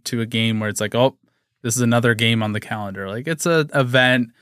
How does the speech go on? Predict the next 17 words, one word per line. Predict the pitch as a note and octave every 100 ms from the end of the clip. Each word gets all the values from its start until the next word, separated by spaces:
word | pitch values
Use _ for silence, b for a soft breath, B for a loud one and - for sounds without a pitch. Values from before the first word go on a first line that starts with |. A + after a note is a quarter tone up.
| _ _ _ _
Fans | D#3 E3+ E3+
pay | - D3+ C#3
premium | B2 - - C#3 D3 C#3 C3
dollar | A#2+ A#2 A#2+ A#2 A#2 A#2
to, | - G#2 G#2
to | G#2+ -
go | A2+ A#2+
to | A#2
those | A2+ A2 A2+
events. | A2 A2+ A2+ A2
They | - A2
wanna | A2 A#2+ B2+
interact | A#2+ A#2 A2 A2 -
with | -
the | G#2
players. | - G#2+ A2+ A2+
Like, | A2 G#2 -